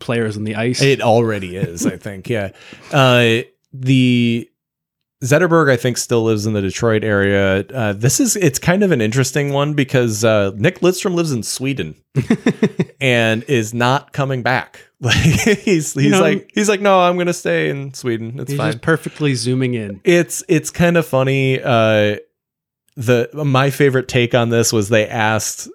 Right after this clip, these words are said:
Speaker 2: Steve Yzerman, they're like, they're like, "Well, you know, is the perfect human going to be the perfect V P of Hockey Ops?" And Steve
Speaker 1: <laughs>
Speaker 2: Yzerman was like, "No, he has to earn that." <laughs> It was just, like, deadpan. Uh, he was like, "Well, he earned the perfect human moniker. I'm sure he can, uh,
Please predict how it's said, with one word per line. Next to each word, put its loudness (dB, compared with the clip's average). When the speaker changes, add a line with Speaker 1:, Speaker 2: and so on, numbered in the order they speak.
Speaker 2:
Steve 0
Yzerman, 0
they're 2
like, -2
they're 2
like, 0
"Well, 4
you 0
know, 2
is 0
the -6
perfect 0
human 0
going 2
to -6
be 2
the 0
perfect -2
V 2
P 2
of 0
Hockey 0
Ops?" 2
And -2
Steve 2
Speaker 1:
<laughs> -
Speaker 2:
Yzerman 2
was -2
like, 2
"No, 0
he 0
has 0
to -10
earn -8
that." -10
<laughs> -
It 0
was -2
just, -10
like, 0
deadpan. -8
Uh, 4
he 4
was 0
like, 2
"Well, 6
he 4
earned 2
the 0
perfect 0
human -2
moniker. -6
I'm -6
sure -4
he 0
can, -4
uh, -4